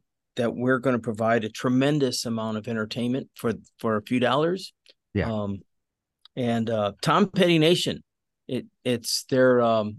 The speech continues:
Speaker 1: there's a code, and it's, uh, T P Nation twenty-three. And you enter that in the, uh,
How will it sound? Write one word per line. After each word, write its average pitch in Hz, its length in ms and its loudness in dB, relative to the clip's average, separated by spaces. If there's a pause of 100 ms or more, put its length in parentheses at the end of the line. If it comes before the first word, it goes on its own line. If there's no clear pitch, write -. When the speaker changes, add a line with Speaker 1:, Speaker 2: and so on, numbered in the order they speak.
(140)
Speaker 1:
there's 127 240 -2
a 113 60 -4
code, 165 640 4 (600)
and 120 240 -4
it's, - 400 -8
uh, 110 320 0 (140)
T 190 280 2
P 165 380 2
Nation 139 800 0 (680)
twenty-three. 135 720 -2 (500)
And 107 340 -4
you 127 140 2
enter 143 240 0
that 135 280 4 (120)
in 120 160 -2
the, 113 320 -4
uh, 104 220 -4